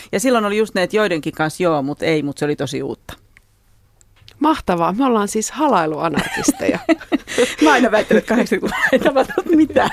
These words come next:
Speaker 1: hyvää, kun se oli vaan pinnallista ja kaikkea, mut nyt se paljastui.
Speaker 2: Me aloitettiin sangen kuluneella sal-, sanonnalla. Otetaan tähän välikkeeksi toinen, joka johdattaa meitä vähän eteenpäin. Pojasta polvi paranee. Mitenkäs sinä, Marjaana Stolppo,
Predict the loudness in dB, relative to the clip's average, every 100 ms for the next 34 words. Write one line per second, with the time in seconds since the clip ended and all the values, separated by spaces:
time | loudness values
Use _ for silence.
0 | 0 0 2 0 -2 -4 -2 0 0 0
1 | -2 0 0 -2 -4 -4 0 -2 -2 -6
2 | -8 -8 -10 -8 -8 -4 -4 -2 0 2
3 | 2 2 0 0 -2 -2 -8 -8 -6 -2
4 | 2 4 4 0 0 -2 -2 -2 -2 0
5 | 0 2 0 0 -2 -2 -2 -4 -4 0
6 | 0 0 0 0 -2 -2 -2 -2 -2 -2
7 | 0 0 -2 -6 -4 -6 -2 -2 0 -2
8 | -6 -4 -4 -4 -8 -8 -8 -6 -8 -8
9 | -8 -6 -6 -6 -8 -6 -6 -6 -12 _
10 | -20 -14 -4 -4 -4 -6 -4 -4 -2 -4
11 | -6 -6 -8 -10 -12 -12 -12 -12 -10 -8
12 | -8 -8 -10 -10 -12 -10 -10 -10